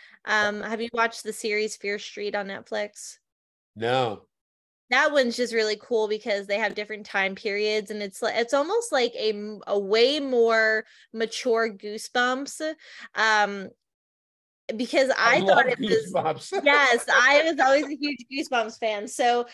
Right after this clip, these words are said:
Speaker 1: when it came out on Netflix, I was like, "Oh my gosh." So I watch, it's a, like, I wouldn't kinda say it's, it's an anthology, but it's not, because it's almost like a three-parter, and it takes place, like,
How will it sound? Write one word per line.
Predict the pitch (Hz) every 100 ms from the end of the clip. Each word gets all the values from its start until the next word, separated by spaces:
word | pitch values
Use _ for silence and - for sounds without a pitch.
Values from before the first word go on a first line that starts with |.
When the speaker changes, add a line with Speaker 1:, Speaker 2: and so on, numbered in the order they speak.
| - - -
Speaker 1:
when | 233 262 277
it | 294
came | 370 330
out | 302 247
on | 226
Netflix, | 285 - 254 220 214 -
I | 220 240
was | 254 240 240
like, | 214 202
"Oh | 220 247
my | 233
gosh." | 226 226 220
So | 233
I | 220
watch, | 214 226 269 -
it's | - 226 220
a, | 220 208 196
like, | 202 -
I | - 277
wouldn't | 403 605 -
kinda | 392 302
say | 254 233
it's, | 220 - - _ _ _ _ _ _ -
it's | 254 269
an |
anthology, | 311 311 302 294 294 285 240
but | 208
it's | 196 208
not, | 208 208 262
because | 247 214
it's | 214 254
almost | 254 254
like | 240
a | 202
three-parter, | - 226 233 - 254 262 269 269
and | 240
it | 208 190
takes | 247 233 -
place, | - 226 214 214 226
like, | 214